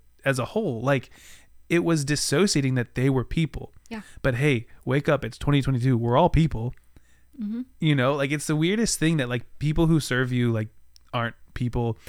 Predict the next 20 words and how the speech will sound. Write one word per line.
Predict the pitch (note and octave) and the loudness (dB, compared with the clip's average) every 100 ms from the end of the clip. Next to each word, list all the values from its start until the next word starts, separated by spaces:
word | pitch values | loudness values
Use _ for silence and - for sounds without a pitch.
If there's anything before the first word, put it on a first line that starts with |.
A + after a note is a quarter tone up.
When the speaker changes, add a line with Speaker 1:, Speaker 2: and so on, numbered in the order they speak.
| - - - | -20 -14 0
Speaker 1:
And | C3+ | 2
that's | C#3 | 4
why, | E3 | 4
like, | E3 C#3 - _ | 4 2 -2 _
you | D#3 | 0
know, | C3+ A#2+ | 0 2
like | B2 B2 | 0 0
I | |
said, | B2 - A2+ | 0 0 -2
I, | A2 B2+ - | -2 -4 -2
I'm | C3+ D#3 C#3+ | 2 2 2
not | C3+ A#2+ - | 0 -2 -4
perfect, | A#2 - G#2+ - | -4 -4 -8 -6
and | B2+ A2+ | -4 -2
I'm | A2+ | 0
not, | A#2 A2+ A#2+ | 0 -2 -4
like, | A2+ G#2+ - | -6 -8 -12
saying | - A#2+ A2+ A2 G#2+ - | -6 -4 -4 -4 -8 -6
that | A2 | -4
I | G#2 | -4